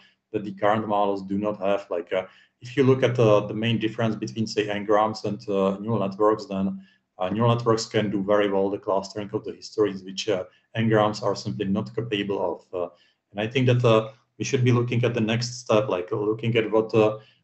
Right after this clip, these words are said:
what the neural networks are not at all capable of, and then coming up with models that, uh, can actually model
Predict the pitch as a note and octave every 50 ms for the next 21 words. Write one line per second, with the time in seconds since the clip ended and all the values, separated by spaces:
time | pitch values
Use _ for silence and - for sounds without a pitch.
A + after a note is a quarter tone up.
0 | _ _ - G#2 G#2 A2 A2+ A2+ A2 G#2+ G#2+ A#2 A#2 A#2 A#2 A#2+ A#2 A#2 A#2+ -
1 | - - G#2 G#2 G#2+ G#2 G2+ G#2+ G#2+ - - A2+ A#2 A2 F#2+ G2+ A2 B2+ B2 A#2+
2 | G#2+ - - G2+ G#2+ G#2 A2+ A#2 A#2+ B2+ C#3 C#3 B2 - - - G#2+ G2 G2 G#2
3 | G#2 G2 G2 G#2+ G#2 G#2 G2+ - G#2+ G#2 G#2+ A2 G#2+ A2 G#2+ G#2 A2 G#2+ - G#2
4 | G2 G2+ G2+ G#2 G2+ G2 G2 G2 G2 - - G#2 G2 F#2+ F#2+ - A2 G#2+ G#2 G2
5 | F#2+ - - - G2 F#2+ F#2 F#2 F#2+ G2 G2 F#2+ F#2+ -